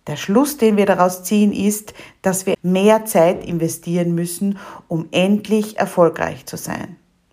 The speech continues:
Was auch immer das bedeutet. Die Folge ist, wir arbeiten in jeder freien Minute, die uns neben all dem Alltagswahnsinn bleibt, und wenn wir uns krank fühlen, dann sogar mit dem Laptop im Bett.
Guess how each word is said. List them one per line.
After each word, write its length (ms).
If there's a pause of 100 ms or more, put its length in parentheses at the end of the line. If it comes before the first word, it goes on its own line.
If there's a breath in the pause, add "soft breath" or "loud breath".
(140)
Was 220
auch 100
immer 260
das 220
bedeutet. 600 (840 loud breath)
Die 60
Folge 360
ist, 460 (260 loud breath)
wir 260
arbeiten 640
in 240
jeder 400
freien 480
Minute, 640 (160)
die 160
uns 300
neben 400
all 240
dem 240
Alltagswahnsinn 1040
bleibt, 520 (220)
und 140
wenn 200
wir 120
uns 160
krank 360
fühlen, 340
dann 200
sogar 420
mit 220
dem 100
Laptop 440
im 140
Bett. 360